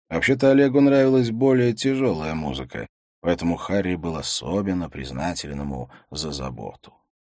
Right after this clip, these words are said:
«Что нового?» — спросил Харри, листая газету.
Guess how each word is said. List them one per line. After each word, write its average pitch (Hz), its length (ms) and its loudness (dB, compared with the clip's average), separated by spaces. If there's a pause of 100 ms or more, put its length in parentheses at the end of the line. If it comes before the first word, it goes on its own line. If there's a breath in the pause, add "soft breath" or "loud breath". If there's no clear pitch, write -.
(600)
«Что 104 300 4
нового?» — 110 640 6
спросил 82 500 -4
Харри, 92 360 0
листая 73 460 -4
газету. 71 480 -8